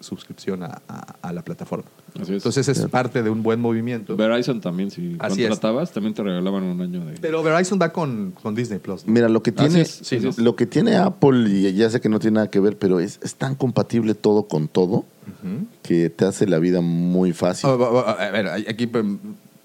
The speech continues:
Speaker 1: freno tantito.
Speaker 3: <laughs>
Speaker 1: Es, es compatible Apple con Apple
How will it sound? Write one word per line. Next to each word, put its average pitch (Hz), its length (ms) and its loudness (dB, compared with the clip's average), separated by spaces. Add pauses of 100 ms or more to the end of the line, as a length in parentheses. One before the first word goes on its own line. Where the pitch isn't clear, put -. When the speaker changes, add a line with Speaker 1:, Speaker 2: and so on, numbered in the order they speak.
(140)
Speaker 1:
freno 113 280 0
tantito. 107 340 -2
Speaker 3:
<laughs> 147 180 4
Speaker 1:
Es, 170 160 -2
es 180 160 0
compatible 175 580 2
Apple 143 320 0
con 113 160 0
Apple 135 300 0